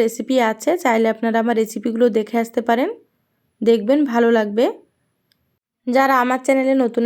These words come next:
এসেছেন, রেসিপিটা ভালো লাগলে প্লিজ চ্যানেলটা সাবস্ক্রাইব করে আমার চ্যানেলের সাথেই থাকবেন,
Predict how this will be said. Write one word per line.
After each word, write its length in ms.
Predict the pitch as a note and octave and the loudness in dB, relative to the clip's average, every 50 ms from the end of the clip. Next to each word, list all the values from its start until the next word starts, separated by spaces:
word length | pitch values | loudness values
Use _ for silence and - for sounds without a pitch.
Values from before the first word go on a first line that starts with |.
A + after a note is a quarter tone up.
| B3 | 0
এসেছেন, 320 | A#3+ - - B3 - D4 D4 C#4+ B3 | 0 -2 -4 -4 0 0 2 2 2
রেসিপিটা 420 | A#3 A#3 - G#3+ - B3 G#3+ A#3+ A3+ | 0 0 -4 -6 -4 -2 0 0 -2
ভালো 240 | A3 G#3+ A#3 A3+ A3 | 0 0 0 0 2
লাগলে 320 | A3+ A3 A3 A3 B3+ D#4 G4+ G#4 - | 2 0 0 0 -2 -2 -2 -4 -4
প্লিজ 180 | - A#3+ C#4+ C#4+ D4 | -2 -2 -2 0 0
চ্যানেলটা 340 | C#4 A#3+ A#3 G#3+ G#3 G#3 A3 | 0 0 0 0 -2 -2 -4
সাবস্ক্রাইব 520 | G#3+ - - G#3 G3+ G#3 - - B3+ A#3+ A3+ A#3 - | -4 -2 -4 -4 -4 -6 -4 -2 -2 -2 -2 -2 -2
করে 140 | D4 E4+ F#4+ F#4 | -2 0 0 0
আমার 140 | E4 C#4+ B3+ C4 | 0 -2 -2 -2
চ্যানেলের 340 | - A#3 A3 G#3+ G#3+ A3 G#3+ | -2 -2 -2 -2 -4 -4 -4
সাথেই 300 | - G#3 G#3 - B3 - B3 B3 | -6 -6 -4 -2 -2 -2 0 -2
থাকবেন, 340 | A#3 A3 G#3 G3 A3 C4 | -4 -4 -2 -2 -2 -2